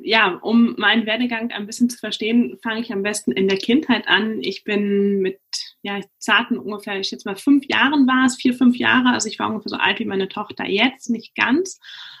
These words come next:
bin ich auch mit mein-, mit meiner Mutter auf einen Bauernhof gezogen. Zu dem Zeitpunkt konventionelle Landwirtschaft und mit der Zeit, ähm, durfte ich dann als Kind aber miterleben, wie dieser Hof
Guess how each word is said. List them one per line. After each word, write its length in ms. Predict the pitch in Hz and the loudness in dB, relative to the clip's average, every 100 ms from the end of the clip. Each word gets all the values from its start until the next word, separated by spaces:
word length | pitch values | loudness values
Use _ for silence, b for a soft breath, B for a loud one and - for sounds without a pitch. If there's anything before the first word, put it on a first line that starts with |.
| B - | B 2
bin 120 | 226 | 6
ich 120 | 240 | 6
auch 40 | |
mit 120 | 220 208 | 4 -2
mein-, 200 | 208 - | -6 -4
mit 220 | 190 202 | -4 0
meiner 180 | 208 196 | 0 2
Mutter 280 | 208 240 226 | 2 0 0
auf 100 | - | 0
einen 560 | 196 190 196 190 190 | 2 4 4 2 0
Bauernhof 580 | 170 180 190 190 170 - | 2 4 4 2 -2 -8
gezogen. 440 | - - 170 175 | -12 -4 0 0
Zu 120 | 175 185 | -2 0
dem 240 | 196 226 | 0 0
Zeitpunkt 420 | - 208 202 196 | 0 -2 0 -4
konventionelle 540 | 196 190 180 190 220 269 | 0 0 0 -2 2 4
Landwirtschaft 840 | 247 233 233 226 - 214 214 - | 4 2 0 -4 0 -2 -2 -8
und 540 | - 185 190 180 185 - - _ - | -8 -4 -2 -2 -2 -4 -6 _ -6
mit 200 | 190 208 | -4 -2
der 140 | 196 | -2
Zeit, 520 | - 208 202 208 - - - | -2 2 2 2 -2 -8 -6
ähm, 260 | 196 196 196 | 0 2 0
durfte 260 | 196 202 202 | 0 -4 -6
ich 60 | |
dann 140 | 202 185 | -6 -4
als 200 | 175 - | -4 -4
Kind 220 | 226 226 | -4 -2
aber 140 | 190 | -2
miterleben, 560 | 185 196 - 190 185 185 | -2 -2 -2 0 0 0
wie 60 | 190 | -2
dieser 320 | 190 190 175 | -2 -2 -4
Hof 240 | 196 202 | -2 -2